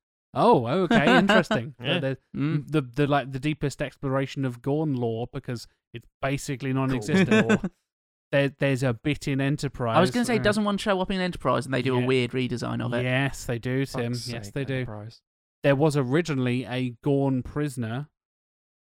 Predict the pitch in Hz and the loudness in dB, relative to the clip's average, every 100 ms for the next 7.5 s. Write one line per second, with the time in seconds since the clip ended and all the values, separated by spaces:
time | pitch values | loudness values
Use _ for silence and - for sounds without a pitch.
0 | - 127 123 - 139 131 - 117 120 - | -8 -4 -4 -4 -4 -4 -4 -6 -6 -4
1 | 139 127 120 - 131 113 104 76 - 127 | -4 -4 -4 -6 -6 -8 -10 -16 -8 -8
2 | 117 127 117 123 120 117 135 113 113 110 | -8 -8 -8 -6 -8 -8 -6 -6 -6 -6
3 | 107 139 151 247 160 123 175 139 135 139 | -6 -8 -2 0 4 4 2 2 2 2
4 | 135 139 131 117 139 139 135 135 117 117 | 2 0 -2 0 2 2 -2 -2 -2 -2
5 | - 120 117 110 123 113 - 113 113 - | -6 -4 -4 -2 -4 -4 -6 -10 -12 -14
6 | - 127 120 - 110 110 127 147 110 226 | -14 -12 -12 -10 -8 -6 -6 -4 0 0
7 | - _ _ _ - | -2 _ _ _ -14